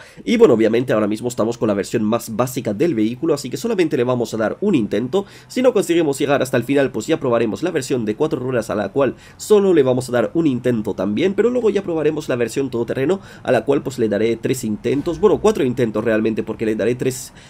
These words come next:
reinicios de oportunidades y luego ya probaremos las versiones de rally que he intentado hacer y veremos a ver cómo va la cosa. ¡Ostras! No creo que este coche llegue al top cincuenta, no creo que ninguna de las versiones llegue, <laughs> llegue al top cincuenta, pero bueno, aún así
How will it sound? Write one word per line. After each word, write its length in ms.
reinicios 720
de 100
oportunidades 840
y 220
luego 240
ya 100
probaremos 460
las 160
versiones 420
de 80
rally 280
que 260
he 80
intentado 720
hacer 320
y 220
veremos 380
a 60
ver 160
cómo 320
va 100
la 120
cosa. 240
¡Ostras! 800
No 120
creo 160
que 60
este 160
coche 260
llegue 220
al 80
top 160
cincuenta, 540
no 140
creo 180
que 100
ninguna 460
de 80
las 160
versiones 420
llegue, 640
<laughs> 100
llegue 220
al 80
top 140
cincuenta, 420
pero 140
bueno, 160
aún 100
así 260